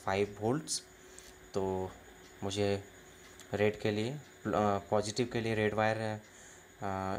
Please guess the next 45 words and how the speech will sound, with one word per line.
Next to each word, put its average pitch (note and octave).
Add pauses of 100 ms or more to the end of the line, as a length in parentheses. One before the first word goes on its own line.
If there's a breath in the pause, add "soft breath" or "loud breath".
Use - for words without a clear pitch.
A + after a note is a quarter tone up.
(100)
इसमें G#2+
डालना G#2
होगा C3
और G2
negative G2+
के G#2+
लिए C3
black G2
wire। E2+ (460)
वीडियो A2
में C3
तो C3
इतने B2+
अच्छे B2+
से B2+
आपको A#2+
नहीं A#2+
दिखेगा, B2
but, A2+
अ, A2 (500 loud breath)
आप G2+ (100)
किट B2
देखोगे C3
तो C3+
आपको A2
उसमें A#2
लिखा A2
हुआ A#2
दिखेगा, A2+
दोनों, A2+ (580 loud breath)
दोनों A2+ (500)
जो A2+
point A2+
होता A2+
है B2
उसमें A2+
एक G#2+
में A2
जीएनडी, A2
जिसका G#2
मतलब A2
ground G#2
होता G#2
है, C3+ (500 loud breath)
और G2+